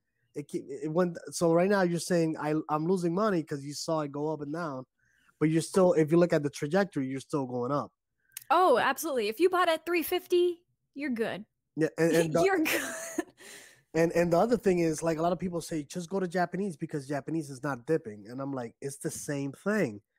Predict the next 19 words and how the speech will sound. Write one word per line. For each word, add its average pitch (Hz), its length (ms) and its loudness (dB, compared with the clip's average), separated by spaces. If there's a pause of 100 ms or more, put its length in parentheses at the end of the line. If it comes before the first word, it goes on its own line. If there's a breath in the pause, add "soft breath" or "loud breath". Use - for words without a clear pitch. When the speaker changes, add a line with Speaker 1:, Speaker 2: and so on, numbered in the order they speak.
(440 soft breath)
Speaker 1:
The 147 60 0
difference 175 420 4
is 143 160 -2
even 196 240 4
trophies. 202 680 0 (500)
A 151 60 0
lot 170 80 4
of 185 80 -2
people 196 220 0
say, 156 340 0
"You 151 140 -6
should, 226 180 0
if - 240 -4
you 226 120 2
would 269 140 4
have 185 100 4
invested 165 420 0
in 135 100 -6
trophies, 170 680 -6